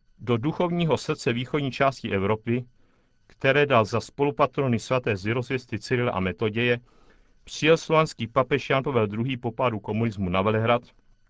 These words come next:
aby odtud svolal do Říma zvláštní synod pro Evropu jako místo výměny duchovních darů křesťanů východu a západu. Zároveň Jan Pavel druhý orientoval českou církev tímto směrem. Páter Špidlík viděl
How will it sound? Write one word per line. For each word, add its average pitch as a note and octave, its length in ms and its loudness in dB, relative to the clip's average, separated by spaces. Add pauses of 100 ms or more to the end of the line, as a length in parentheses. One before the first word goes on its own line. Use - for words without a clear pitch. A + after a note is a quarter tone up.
(580)
aby A#2 260 -2
odtud B2 480 -2
svolal B2+ 460 2
do A2 120 -6
Říma A#2+ 320 -4
zvláštní G2+ 560 -4
synod A#2+ 340 -2
pro G2+ 160 -2
Evropu B2 500 -2 (600)
jako A#2 260 2
místo C3+ 440 0
výměny C#3 420 0
duchovních B2+ 440 -2
darů A#2+ 220 0
křesťanů A#2+ 500 -4
východu G#2 400 -4
a F#2+ 60 -2
západu. E2 500 -4 (880)
Zároveň D#3+ 600 6
Jan C#3 180 0
Pavel C3 240 4
druhý B2 340 -4
orientoval C3 540 0
českou C3 400 -6
církev B2+ 400 -6
tímto B2+ 300 -4
směrem. F#2+ 460 0 (920)
Páter C3+ 320 4
Špidlík C#3+ 540 -2
viděl B2 440 0